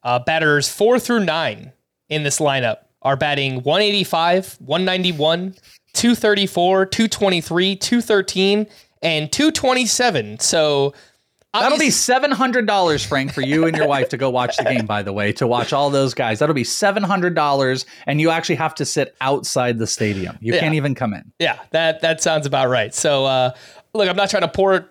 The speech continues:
Speaker 1: cold water on it or anything like that, but obviously let's keep it in perspective. I guess from that way you can look at trying to sell Giolito, but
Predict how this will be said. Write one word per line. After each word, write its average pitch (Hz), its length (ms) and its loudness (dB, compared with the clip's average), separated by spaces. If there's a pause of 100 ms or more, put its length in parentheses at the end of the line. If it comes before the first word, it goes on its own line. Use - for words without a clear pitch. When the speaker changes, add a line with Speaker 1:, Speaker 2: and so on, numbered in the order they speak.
Speaker 1:
cold 190 200 0
water 175 240 2
on 175 140 2
it 175 120 0
or 170 120 4
anything 165 240 0
like 147 200 0
that, 143 260 -2
but 139 240 0
obviously 151 340 0
let's 143 180 0
keep 147 220 -6
it 143 60 -4
in 139 60 -6
perspective. 151 800 -2 (840)
I 185 100 -2
guess - 420 -2 (120)
from 175 240 -2
that 160 220 -2
way 170 180 0
you 165 160 0
can 175 100 -2
look 160 180 -2
at 143 280 0 (240)
trying 160 240 -2
to 143 100 -2
sell 160 320 0
Giolito, 170 480 0
but 139 260 -2